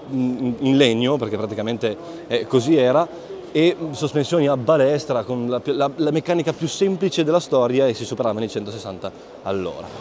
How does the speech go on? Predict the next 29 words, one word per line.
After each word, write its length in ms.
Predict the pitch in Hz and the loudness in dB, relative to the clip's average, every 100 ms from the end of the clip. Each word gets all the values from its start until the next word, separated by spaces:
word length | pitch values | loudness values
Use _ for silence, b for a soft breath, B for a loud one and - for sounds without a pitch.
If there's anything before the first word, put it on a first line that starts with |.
| - - | -8 -2
Per 120 | 120 | 0
me 120 | 127 | 2
questa 240 | 143 135 | 2 4
macchina 320 | 127 135 135 120 | 2 4 4 4
ha 20 | |
vinto 340 | 123 120 127 113 | 2 2 2 4
veramente 460 | 123 120 131 120 123 | 6 6 4 2 2
tutto, 300 | 120 - 120 | 2 2 2
perché 340 | 123 - 117 | 0 0 -2
sì, 140 | - | 2
lo 80 | 135 | 2
so, 240 | 127 131 117 | 4 4 2
è, 160 | 151 151 | 0 0
è, 120 | 170 147 - - B B B B | 0 -4 -4 -8 B B B B
è 100 | 202 | 4
più 120 | 214 | 8
giovane 320 | 165 175 165 | 12 12 12
della, 200 | 156 147 | 10 10
di 280 | 135 151 147 | 10 8 6
quella 160 | 135 143 | 6 6
di 80 | 139 | 6
prima, 260 | 135 131 | 6 4
sì, 120 | 135 151 | 4 4
lo 100 | 139 | 4
so, 80 | |
è 20 | 131 | 4
più 140 | 139 | 4
giovane, 320 | 127 117 117 | 4 4 2
però 320 | 117 120 107 | 4 6 6